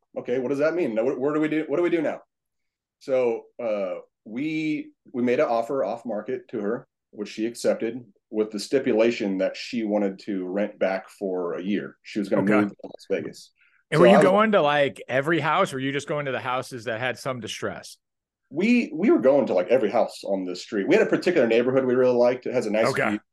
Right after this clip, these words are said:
Speaker 1: Um, uh, the, like, we'd known, we have, we'd known some of the neighbors in the area. So, yeah, we rented back to her,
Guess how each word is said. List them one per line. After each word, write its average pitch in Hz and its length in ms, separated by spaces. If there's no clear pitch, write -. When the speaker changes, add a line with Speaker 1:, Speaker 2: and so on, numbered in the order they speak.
Speaker 1:
Um, 95 300
uh, 92 180
the, 120 320
like, 104 240
we'd 127 260
known, 131 360
we 123 140
have, 120 140
we'd 120 200
known 117 240
some 113 180
of 104 60
the 98 60
neighbors 104 460
in 98 180
the 92 120
area. 95 340
So, 113 380
yeah, 147 100
we 135 120
rented 135 300
back 131 220
to - 80
her, 160 320